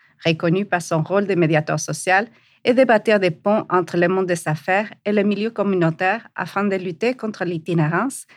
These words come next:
et l'exclusion sociale. La Maison de développement durable, un bâtiment exemplaire qui a pour mission d'inspirer les citoyens,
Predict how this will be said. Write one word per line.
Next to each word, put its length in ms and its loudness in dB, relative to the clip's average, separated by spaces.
et 80 0
l'exclusion 640 -2
sociale. 480 -4
La 120 2
Maison 280 2
de 80 2
développement 440 0
durable, 420 -6
un 80 -2
bâtiment 460 0
exemplaire 680 -2
qui 120 -4
a 20 -2
pour 220 -6
mission 360 -4
d'inspirer 460 -6
les 120 -6
citoyens, 540 -2